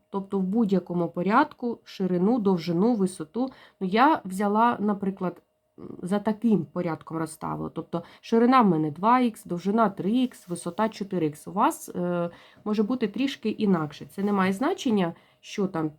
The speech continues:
чого дорівнює. Нас просто просили знайти саме три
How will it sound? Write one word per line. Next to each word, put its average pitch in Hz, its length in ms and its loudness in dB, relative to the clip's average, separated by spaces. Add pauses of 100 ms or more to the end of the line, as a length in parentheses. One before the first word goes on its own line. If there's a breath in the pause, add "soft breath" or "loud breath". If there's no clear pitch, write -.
чого 180 260 -6
дорівнює. 160 340 -2
Нас 170 160 -4
просто 320 440 -6 (260 soft breath)
просили 196 420 0
знайти 185 420 -2
саме 226 320 0
три 226 420 -2